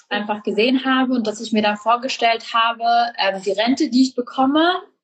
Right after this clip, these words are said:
und wenn ich jetzt meine Miete und hier, also ich könnte halt gerade meine Miete bezahlen und das war's. Davon hat man ja noch nicht gelebt so und noch kein Essen gekauft und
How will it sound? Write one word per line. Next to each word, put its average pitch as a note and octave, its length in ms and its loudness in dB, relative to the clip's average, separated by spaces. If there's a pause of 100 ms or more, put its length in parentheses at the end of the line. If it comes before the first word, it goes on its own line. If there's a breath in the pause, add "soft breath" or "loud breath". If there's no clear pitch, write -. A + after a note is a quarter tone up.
(140)
und A3+ 160 2
wenn A#3 140 2
ich A#3+ 140 0
jetzt C4 240 0
meine A#3+ 240 4
Miete C4+ 440 6
und B3+ 140 4
hier, D4+ 260 2
also A3+ 160 -2
ich A3+ 140 -4
könnte B3+ 320 2
halt G#3+ 180 2
gerade G#3+ 360 -4
meine G3+ 260 -2
Miete A#3+ 340 4
bezahlen F#3+ 560 -2
und F#3+ 160 -20
das F3 220 -4
war's. - 460 -2
Davon G#3 500 0
hat A#3 80 -12
man A3 300 4
ja A3 100 2
noch A#3+ 160 4
nicht B3+ 300 4
gelebt C#4 440 2
so G3 360 2
und G#3 180 -2 (160)
noch A#3+ 140 -2
kein C4 180 -2
Essen C#4+ 320 -2
gekauft F#3+ 540 0
und G#3 120 -4